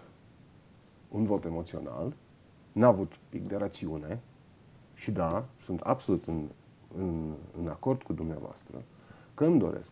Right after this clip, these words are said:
parlamentari care să voteze rațional și, în primul și în primul rând, să nu uite că acolo au fost trimiși de comunitatea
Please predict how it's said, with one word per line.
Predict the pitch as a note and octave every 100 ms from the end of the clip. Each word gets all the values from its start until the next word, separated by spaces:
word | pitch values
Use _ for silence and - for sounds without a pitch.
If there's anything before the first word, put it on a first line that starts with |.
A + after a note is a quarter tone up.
| -
parlamentari | A2+ G#2+ E2+ D#2+ D2 - - -
care | G2 G2+
să | -
voteze | E2 - G2 D#2+ D#2 - - - -
rațional | - F#2+ - B2 A2+ - C2+ C3 - - - - - - - - -
și, | - -
în | G#2 F2
primul | - A2+ E3+ D3+
și | -
în | E2+
primul | D2+ D2 D2+ C2
rând, | D2+ F#2+ D3 D#3+ - -
să | C3
nu | A2 D#2
uite | D2+ - F2+
că | -
acolo | F#2 - -
au | G#2
fost | F#2 F#2
trimiși | E2 F2+ G#2
de |
comunitatea | G2+ - F#2 E2 D#2 - - - B2+